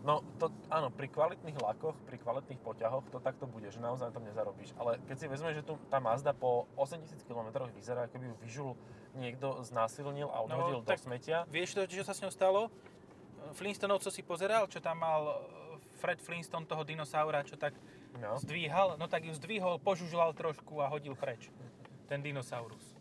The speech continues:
Speaker 1: Tak asi nejako. Takže tam sa ti to môže oplatiť, no. Tak, ale to je taká moja teória, ktorá nemusí byť, e,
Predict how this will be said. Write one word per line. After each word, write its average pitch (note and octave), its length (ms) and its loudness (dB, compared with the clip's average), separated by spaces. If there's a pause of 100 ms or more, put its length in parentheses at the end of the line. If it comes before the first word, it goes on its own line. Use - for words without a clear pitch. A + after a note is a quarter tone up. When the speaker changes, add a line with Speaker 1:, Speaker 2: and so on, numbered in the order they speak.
(120)
Speaker 1:
Tak A#2 180 -2
asi A2 240 -8
nejako. G2+ 480 -6 (720)
Takže A#2 240 -4
tam C#3 160 -2
sa D3+ 80 -6
ti D#3+ 80 -6
to C#3+ 100 -2
môže C3 220 -4
oplatiť, G#2 560 -4
no. - 100 -16 (520)
Tak, - 160 -14
ale C#3 260 6
to C3 160 -2
je B2 80 0
taká A2 400 0
moja A#2 220 0
teória, A2+ 360 2
ktorá A2 380 -2
nemusí A#2 340 -10
byť, A2+ 260 -12
e, - 60 -14